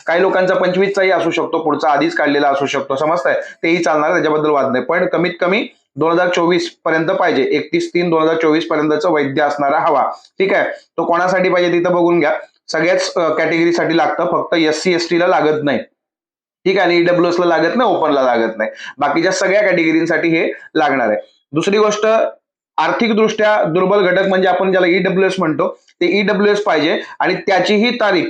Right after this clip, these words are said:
ही एकतीस मार्च दोन हजार पूर्वीची, म्हणजे तोच शेवटची तारीख असणार आहे ह्या वर्षाचा, चालू वर्षाचं पाहिजे, हे लक्षात घ्या. त्याच्यानंतर लहान कुटुंबाचे प्रमाणपत्र, याचं काही टेन्शन घेऊ नका, स्वतःच सही करून द्यायचं आहे. ते प्रमाणपत्र मी तुम्हाला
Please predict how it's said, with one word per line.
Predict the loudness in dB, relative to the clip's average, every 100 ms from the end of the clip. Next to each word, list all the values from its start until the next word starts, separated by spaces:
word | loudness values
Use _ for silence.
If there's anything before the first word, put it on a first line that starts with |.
| -6 -2
ही | 0 0
एकतीस | -2 -2 -2 0
मार्च | 0
दोन | 2 2
हजार | 2 0
पूर्वीची, | 0 0 2 2 0
म्हणजे | 0 0 0
तोच | -2 0
शेवटची | 0 0 0
तारीख | 0 0 0
असणार | -2 0 0
आहे | 0
ह्या | 2
वर्षाचा, | 2 0 0 -2
चालू | 0 2 2 2
वर्षाचं | 2 0 0
पाहिजे, | 0 0 0 -4 -10 -4
हे | 0
लक्षात | 0 0 0
घ्या. | 0 -2 -8 _ _
त्याच्यानंतर | -4 0 0 2 2
लहान | 2 2 0 0
कुटुंबाचे | 0 0 2 0 0
प्रमाणपत्र, | 0 0 0 -2 -2 -2 -4 -8 -4
याचं | -2 0
काही | 0 0
टेन्शन | 0 0 2
घेऊ | 2
नका, | 2 0 0
स्वतःच | 0 0 0
सही | 0 0
करून | 0 0 2
द्यायचं | 0 0
आहे. | -2
ते | 0
प्रमाणपत्र | 0 0 0 0 0
मी | 0
तुम्हाला | 0